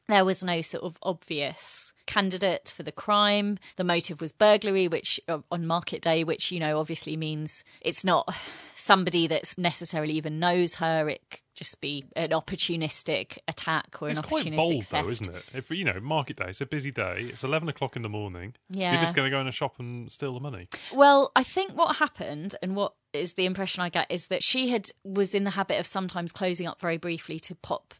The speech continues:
Speaker 1: you know, up the road to get some change or something. So she had probably locked up the shop. Someone had seen the shop's empty. She's not in there. I'm gonna pop
Speaker 2: Oh,
Speaker 1: round the
Speaker 2: okay.
Speaker 1: back, down this little
Speaker 2: And then she'd come
Speaker 1: alleyway
Speaker 2: back.
Speaker 1: to, uh, get in,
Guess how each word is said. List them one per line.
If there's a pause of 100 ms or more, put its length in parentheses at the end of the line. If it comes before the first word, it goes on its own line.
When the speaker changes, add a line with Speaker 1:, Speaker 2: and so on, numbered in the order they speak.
Speaker 1:
you
know,
up
the
road
to
get
some
change
or
something. (420)
So
she
had
probably
locked
up
the
shop.
Someone
had
seen
the
shop's
empty. (180)
She's
not
in
there.
I'm
gonna
pop
Speaker 2:
Oh,
Speaker 1:
round
the
Speaker 2:
okay.
Speaker 1:
back,
down
this
little
Speaker 2:
And
then
she'd
come
Speaker 1:
alleyway
Speaker 2:
back. (120)
Speaker 1:
to,
uh,
get
in,